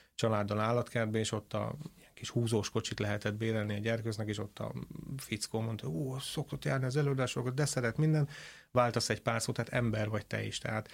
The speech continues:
szerintem nincsen ilyen sztár alűrje egyikünknek sem.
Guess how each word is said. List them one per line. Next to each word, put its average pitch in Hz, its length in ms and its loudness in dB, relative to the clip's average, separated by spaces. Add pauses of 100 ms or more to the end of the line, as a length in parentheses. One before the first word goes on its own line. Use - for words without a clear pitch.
(140)
szerintem 120 460 4
nincsen 123 580 6
ilyen 107 460 2
sztár 107 420 0
alűrje 107 560 0
egyikünknek 104 920 -4
sem. 127 460 2